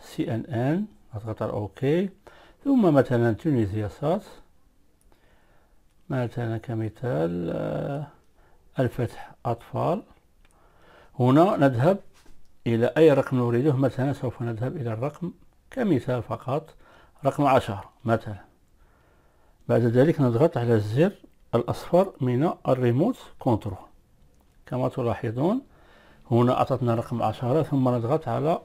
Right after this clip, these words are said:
أوكي. كما لاحظتم هنا، آه، هي القنوات مرتبة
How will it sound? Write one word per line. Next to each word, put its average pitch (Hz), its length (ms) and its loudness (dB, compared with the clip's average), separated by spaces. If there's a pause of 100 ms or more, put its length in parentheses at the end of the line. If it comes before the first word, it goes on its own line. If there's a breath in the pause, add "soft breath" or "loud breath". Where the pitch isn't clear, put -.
(180)
أوكي. - 340 0 (640 soft breath)
كما 120 180 -4
لاحظتم 117 320 -6
هنا، 120 540 0 (140)
آه، 123 120 -4
هي 117 240 -2
القنوات 120 800 -4 (600 soft breath)
مرتبة 120 760 2